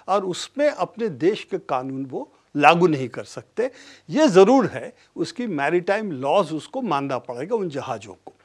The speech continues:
एक तो ये है, और उसमें, अ, कुछ क्या कह सकते हैं, कुछ डिस्टेंसेस है। अगर आप Straits of Hormuz को देखेंगे, जो लेन्स है कैसे वो लगाई गई है, ये अनक्लॉज के मुताबिक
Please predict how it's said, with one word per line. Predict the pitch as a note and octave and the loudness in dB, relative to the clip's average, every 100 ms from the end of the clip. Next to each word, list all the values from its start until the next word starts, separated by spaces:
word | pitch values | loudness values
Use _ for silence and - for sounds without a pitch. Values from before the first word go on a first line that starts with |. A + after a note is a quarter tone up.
| _ - - G#3 | _ -20 -6 0
एक | A#3 | 0
तो | - C4+ | 0 4
ये | F#3 E3+ | 8 6
है, | - - _ _ _ - | 4 -10 _ _ _ 0
और | G#3 G#3 | 2 2
उसमें, | F#3+ - C4+ D#4 | -2 -4 -2 -2
अ, | D#4 _ _ G3+ | -4 _ _ -2
कुछ | F#3 F#3 F3 B3 - E3+ _ _ _ _ - | 0 0 -2 -6 -6 -12 _ _ _ _ -4
क्या | G3 | -4
कह | F#3+ F3 | -2 -4
सकते | D#3+ E3+ - | -4 -10 -8
हैं, | F3 | -6
कुछ | F3 C#3 | -8 -8
डिस्टेंसेस | C3+ D#3 - F#3 D3+ F#3 E3 - | -6 -6 -4 -4 -2 -4 -6 -8
है। | C3+ G#3 - - - _ | -8 -8 -14 -20 -20 _
अगर | - E3 G#3+ | -4 0 0
आप | |
Straits | - F#3+ F#3+ - | 0 0 0 -2
of | E3 | -2
Hormuz | D3 E3 F3+ - | -2 -2 -4 -6
को | F3+ | -6
देखेंगे, | C#3 C3+ B2+ A#2 B2+ A3 _ _ _ _ | -6 -8 -10 -12 -14 -16 _ _ _ _
जो | G3 F#3 | -2 -2
लेन्स | C#3+ C#3 G#3 C#4 C4 - D3 | 0 2 2 2 -2 -4 -10
है | E3 A3 - | -12 -10 -6
कैसे | E3+ E3+ - | -6 -6 -6
वो | G3 F3 | -6 -4
लगाई | F#3 C3+ C#3 D3 | -4 -4 -4 -6
गई | C3 B2 B2+ | -10 -14 -14
है, | A#2+ F#3 - - - _ - | -14 -14 -16 -20 -20 _ -8
ये | A3 C#4 C4 - _ _ - | -4 -4 -6 -12 _ _ -4
अनक्लॉज | F3 E3+ D#3+ F3+ A3+ - | -4 -4 -2 0 0 -4
के | - | -12
मुताबिक | G3 E3 C#3+ C3+ D3 E3 | -10 -6 -6 -2 0 0